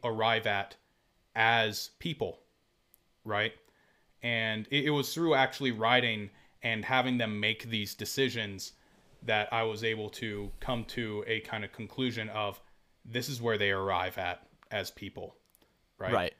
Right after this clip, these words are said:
Speaker 1: This is who they are at the beginning, and this is who they are at the end.
Speaker 2: Okay.
Speaker 1: And sometimes, uh, sometimes, you know, you can have a clear idea of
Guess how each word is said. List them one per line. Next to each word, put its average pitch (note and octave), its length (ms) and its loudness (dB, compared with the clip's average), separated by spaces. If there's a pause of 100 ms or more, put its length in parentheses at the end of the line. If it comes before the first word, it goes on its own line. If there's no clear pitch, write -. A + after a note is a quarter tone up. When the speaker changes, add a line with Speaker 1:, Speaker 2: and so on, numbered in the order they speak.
Speaker 1:
This A#2+ 180 -4
is B2 280 -6
who C#3+ 180 0
they A#2+ 180 2
are G#2 380 2 (140)
at G2+ 100 -4
the G#2 60 -4
beginning, B2+ 560 0 (140)
and G#2 120 -8
this G#2 80 -8
is G#2 140 -10
who A2 120 -10
they G2 160 -4
are F#2+ 160 -4
at F#2 120 -12
the F#2 140 -12
end. - 280 -16 (240)
Speaker 2:
Okay. A#2+ 280 4 (360)
Speaker 1:
And A#2 220 -2
sometimes, E3 600 0 (220)
uh, B2 320 4
sometimes, D#3+ 640 -2
you C3+ 120 -4
know, D3 220 0
you D#3 140 -4
can D#3 260 0
have D#3 460 2
a C3+ 140 0 (200)
clear C#3 380 2
idea B2 340 2
of A2 300 -2